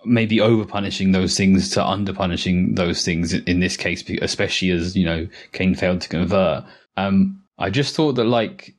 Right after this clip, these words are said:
an easy solution would be to just award a goal. Just say, like, like a, like a leg before wicket, right?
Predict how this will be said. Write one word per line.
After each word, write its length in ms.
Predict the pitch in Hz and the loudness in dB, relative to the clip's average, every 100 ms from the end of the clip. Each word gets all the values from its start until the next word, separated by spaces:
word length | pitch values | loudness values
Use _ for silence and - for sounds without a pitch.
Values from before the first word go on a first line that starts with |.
| _ | _
an 160 | - 110 | -2 2
easy 380 | 113 117 110 110 | 4 4 4 2
solution 460 | - 110 107 107 | 2 0 0 0
would 160 | 107 98 | 0 2
be 140 | 104 | 0
to 120 | 95 98 | 0 -2
just 400 | 101 98 - - _ - | -2 -4 -6 -12 _ -2
award 460 | 104 98 110 113 | -2 2 2 4
a 60 | 107 | 2
goal. 560 | 101 117 107 90 - - _ | 2 2 0 -2 -10 -16 _
Just 300 | - 110 - | -4 -2 0
say, 460 | - 107 104 101 98 _ | 0 0 0 -4 -8 _
like, 440 | 117 120 131 143 123 | 0 4 4 2 0
like 240 | 135 131 | -2 0
a, 280 | 127 117 110 | 0 2 2
like 160 | 113 113 | 0 0
a 40 | |
leg 220 | 110 113 113 | 0 0 -4
before 260 | - 117 110 | -2 0 2
wicket, 400 | 120 90 - - _ 98 | 2 0 -2 -8 _ -2
right? 360 | 98 113 - | 0 0 -6